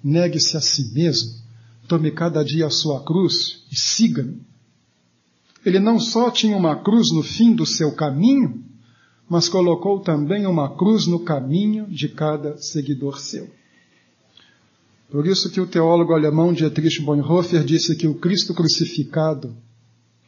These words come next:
só pode ter seguidores crucificados.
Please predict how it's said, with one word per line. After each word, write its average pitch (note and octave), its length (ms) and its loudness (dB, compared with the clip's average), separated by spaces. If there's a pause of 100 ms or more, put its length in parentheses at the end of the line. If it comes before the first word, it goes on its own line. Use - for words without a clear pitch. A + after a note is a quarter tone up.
(220)
só E3 240 -2
pode D#3 320 -2
ter D#3 260 -2
seguidores C#3 1040 -2 (920)
crucificados. C#3 1300 -6